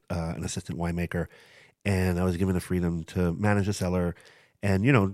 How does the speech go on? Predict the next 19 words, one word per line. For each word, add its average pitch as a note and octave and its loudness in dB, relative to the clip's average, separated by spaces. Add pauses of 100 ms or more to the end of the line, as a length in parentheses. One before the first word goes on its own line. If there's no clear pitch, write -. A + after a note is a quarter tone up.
during C3 6
that A2 6
era, F#2+ 0
and, F#2+ -2
and, F#2 -6 (260)
and G2 -2
Hardy F#2+ 0
and F2 -6
Kate, F#2+ 0
you G#2 2
guys F#2 2
know F#2 2
this F2 0
as F2 -4
well, G2 4 (380)
during A#2+ 8
that G#2 4
era F#2+ 2
of, E2+ 0